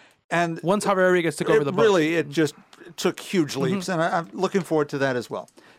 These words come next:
Speaker 1: There's Ms. Marvel number one,
Speaker 2: Of course.
Speaker 1: uh, with a, uh, lovely Cliff Chiang cover, and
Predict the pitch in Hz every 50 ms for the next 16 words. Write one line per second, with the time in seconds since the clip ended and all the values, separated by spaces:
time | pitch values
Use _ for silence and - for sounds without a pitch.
0 | _ - 156 165 185 190 165 139 160 156 160 147 139 147 139 135 147 147 131 143
1 | 147 143 135 127 123 117 113 110 120 170 247 - - _ - 143 147 - 147 139
2 | 131 139 143 143 - - _ _ _ _ - 147 143 135 139 131 - - 147 123
3 | 123 120 120 120 131 151 - - - _ - - - - - _ _ _ _ -
4 | 156 147 139 139 131 - - - 127 - - - 147 131 123 120 113 107 - -
5 | - 214 208 220 214 202 - _ _ _ _ _ _ _ _ _ _ _ _ -
6 | 190 196 202 214 220 214 208 208 202 202 185 208 190